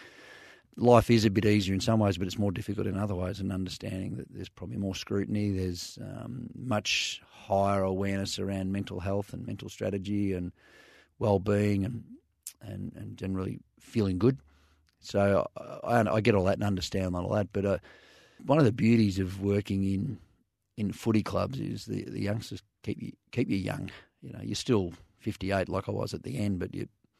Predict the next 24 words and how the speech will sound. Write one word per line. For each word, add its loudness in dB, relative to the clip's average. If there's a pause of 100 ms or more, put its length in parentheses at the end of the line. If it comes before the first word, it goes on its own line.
(640)
a -8
lot 2
of 2
their -2
music 0 (600)
resonates -2
with -4
you 2
and -10
their -10
speech -6
and -12 (280)
their -8 (180)
buoyancy, 2
and -10
they're, -8 (100)
and 0
they're 2
generally 2
pretty -4
optimistic -6
and -6
bubbly. 0
So -2